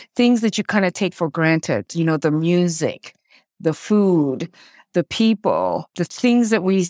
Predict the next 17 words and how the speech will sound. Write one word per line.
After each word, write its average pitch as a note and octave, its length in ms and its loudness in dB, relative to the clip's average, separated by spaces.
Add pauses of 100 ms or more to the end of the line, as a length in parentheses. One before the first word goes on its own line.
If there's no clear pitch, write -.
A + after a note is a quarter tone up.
(100)
you G#3+ 80 2
know, A3+ 140 4
the F#3 120 0
little G#3+ 240 0
sounds F#3 480 -2
we F#3 100 0
make F3+ 240 0
when D#3+ 140 0
we're D#3 160 -2
dancing D#3+ 760 0
and A2 340 -8
how G3 180 0
people G#3 320 -2
just F3+ 260 -4
visit F#3+ 360 -2
each F3 240 -4
other. C3+ 420 -2